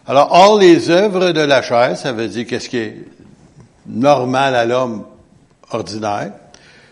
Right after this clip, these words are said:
sont manifestes. » Ce sont l'impudicité. L'impudicité, c'est une chose immorale.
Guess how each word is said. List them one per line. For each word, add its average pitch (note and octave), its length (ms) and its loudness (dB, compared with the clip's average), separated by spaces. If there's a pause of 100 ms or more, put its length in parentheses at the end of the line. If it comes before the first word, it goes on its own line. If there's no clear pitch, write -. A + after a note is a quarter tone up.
sont C#3 240 -2
manifestes. » C3+ 880 -2 (500)
Ce - 140 -8
sont C3 200 -4
l'impudicité. C3 1120 -4 (1700)
L'impudicité, A#2 840 -8
c'est B2 220 -12
une A#2+ 60 -16
chose A2+ 480 -10
immorale. G#2+ 680 -6